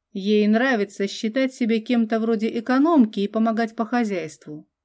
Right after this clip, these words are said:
Но жалования она не получает». Вот как? Любопытно, какие у нее складывались отношения с Роной, если они вообще были знакомы.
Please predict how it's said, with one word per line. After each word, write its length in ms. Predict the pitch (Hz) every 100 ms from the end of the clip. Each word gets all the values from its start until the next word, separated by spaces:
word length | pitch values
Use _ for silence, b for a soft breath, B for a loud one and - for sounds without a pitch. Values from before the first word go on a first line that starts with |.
| _ _ _ _ -
Но 460 | 202 202 202 196 196
жалования 600 | 262 320 185 180 175 -
она 200 | 220 240
не 120 | 233 220
получает». 760 | 214 208 214 180 156 151 _ _ _ _ _ _ _ _ _ _ _ _ _ _ _ _ _ _
Вот 300 | 220 226 339
как? 360 | - 247 - - _ _ _ _ _ _ _ _ _ _
Любопытно, 680 | 240 247 302 302 294 - 190
какие 440 | 220 214 233 226
у 140 | 220 220
нее 280 | 233 226 226
складывались 680 | - 247 226 208 214 214
отношения 600 | 226 226 226 - 226 220
с 100 | 233 277
Роной, 520 | 262 175 160 156 _ _ _ _ _ _
если 380 | 202 185 196 202
они 220 | 196 208
вообще 380 | 208 247 - 240
были 220 | 165 165
знакомы. 640 | 165 190 196 180 156 156